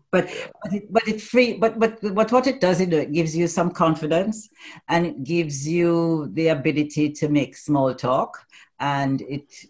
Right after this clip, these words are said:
Speaker 1: and you learn to read signals. So it's, it's a good exercise. Don't,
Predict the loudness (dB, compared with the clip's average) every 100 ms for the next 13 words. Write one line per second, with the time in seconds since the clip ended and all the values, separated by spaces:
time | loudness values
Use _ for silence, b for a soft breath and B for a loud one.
0 | _ -2 0 2 0 0 0 0 -2 -2
1 | -2 -4 -8 -8 -6 -8 -12 -16 -14 -4
2 | -2 -2 -4 -8 -8 -4 -4 0 -2 -2
3 | -4 -6 -6 -8 -6 -6 -6 -6 -2 -2
4 | -2